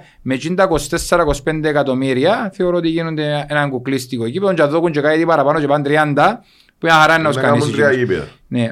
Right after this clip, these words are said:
Speaker 1: ακριβώς. Εμείς να είμαστε μια, εμείς να είμαστε μια χαρά, θέλουν να τους κάνουν τζους κοινών και δέχονται τους, τους κάνουν εμείς σαν όρθωση, είμαστε εντός χιλιάδες κόσμου, δεν δεχόμαστε.
Speaker 2: Ε, ούτε, ούτε εκείνοι δέχονται. Δεν δέχονται. Και, και ένας που τους λόγους εν τούτος που σου είπα.
Speaker 1: Μμ.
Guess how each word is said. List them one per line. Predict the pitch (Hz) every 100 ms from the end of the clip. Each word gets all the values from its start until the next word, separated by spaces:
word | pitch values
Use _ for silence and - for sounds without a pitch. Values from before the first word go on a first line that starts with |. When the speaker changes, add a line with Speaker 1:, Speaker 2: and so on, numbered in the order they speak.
| -
Speaker 1:
ακριβώς. | 135 139 131 123
Εμείς | 147 160
να | 165
είμαστε | 165 170 165 135
μια, | 139 143
εμείς | 135 139
να | 151
είμαστε | 151 151 123
μια | 131 127
χαρά, | 127 175
θέλουν | 175 170
να | 165
τους | 135
κάνουν | 156 156
τζους | 160 156
κοινών | - 135 143
και | 143
δέχονται | 151 147 151
τους, | 165 -
τους | 120
κάνουν | - 135 120
εμείς | 117 127 143
σαν | 139
όρθωση, | 139 147 160 151 175 180 - _ -
είμαστε | 143 139
εντός | 139 147
χιλιάδες | - 120 139 -
κόσμου, | 160 160
δεν | 143
δεχόμαστε. | 120 104 92 143
Speaker 2:
Ε, | -
ούτε, | 151 185 170 131
ούτε | 123 127
εκείνοι | 151 127 101
δέχονται. | 76 76 64 _
Δεν | - 110 147
δέχονται. | 135 123 98 87 67 69 - - _ - -
Και, | 113 107 - -
και | 104 110
ένας | 135 131 123
που | 104
τους | 98 90
λόγους | 104 117 127 151
εν | 123 110
τούτος | - 143 -
που | 143
σου | 131
είπα. | 165 147 78 - _
Speaker 1:
Μμ. | _